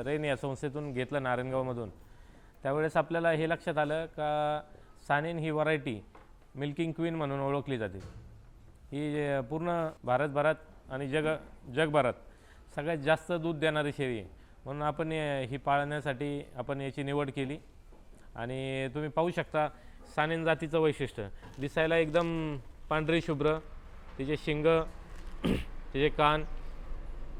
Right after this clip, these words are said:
कान असे त्याचे सश्यासारखे वरती असतात. आणि, अ, बऱ्याच वेळेला या, ही जी,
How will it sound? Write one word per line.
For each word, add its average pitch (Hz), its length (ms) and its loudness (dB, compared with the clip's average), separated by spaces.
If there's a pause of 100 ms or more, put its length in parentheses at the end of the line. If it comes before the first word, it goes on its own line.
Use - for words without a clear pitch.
(220)
कान 156 160 4
असे 156 240 2
त्याचे 147 220 0
सश्यासारखे 143 520 2
वरती 143 320 4
असतात. 123 240 0 (640)
आणि, 143 520 2
अ, 139 220 4
बऱ्याच 156 380 2
वेळेला 170 580 4 (840)
या, 131 440 -2
ही 139 100 -4
जी, 151 100 -2